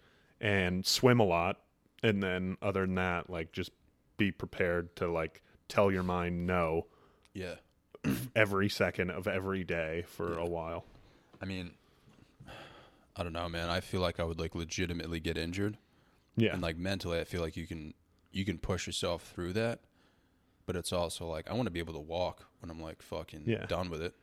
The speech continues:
Speaker 1: David Goggins washed out in, like, the last week, like, two or three times.
Speaker 2: Yeah, from injuries.
Speaker 1: Yeah.
Speaker 2: So it's like,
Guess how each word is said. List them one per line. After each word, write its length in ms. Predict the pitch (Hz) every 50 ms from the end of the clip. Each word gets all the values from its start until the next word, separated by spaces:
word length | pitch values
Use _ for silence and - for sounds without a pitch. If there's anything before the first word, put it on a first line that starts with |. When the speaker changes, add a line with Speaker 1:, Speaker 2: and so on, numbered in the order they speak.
| - _ _
Speaker 1:
David 280 | - 139 165 175 147 120
Goggins 480 | 110 101 123 170 165 131 98 98 - -
washed 320 | 104 98 98 - - -
out 200 | 101 98 101 92
in, 120 | 101 110
like, 160 | 104 101 98 -
the 80 | 95
last 400 | 92 92 95 98 107 - - -
week, 240 | 98 95 117 - -
like, 160 | - - 90 - _ _ _ _
two 360 | - - 110 107 113 123 120
or 120 | 117 107 101
three 220 | - - 110 110
times. 480 | - - 90 98 110 131 139 - - - _ _ _ _ _ -
Speaker 2:
Yeah, 140 | 117 127
from 220 | - - - 90 85
injuries. 480 | 107 104 90 78 58 60 - - - -
Speaker 1:
Yeah. 180 | - 127 - - - - - _ _ _ _ _ -
Speaker 2:
So 160 | - - 90
it's 160 | 78 - -
like, 160 | 87 78 71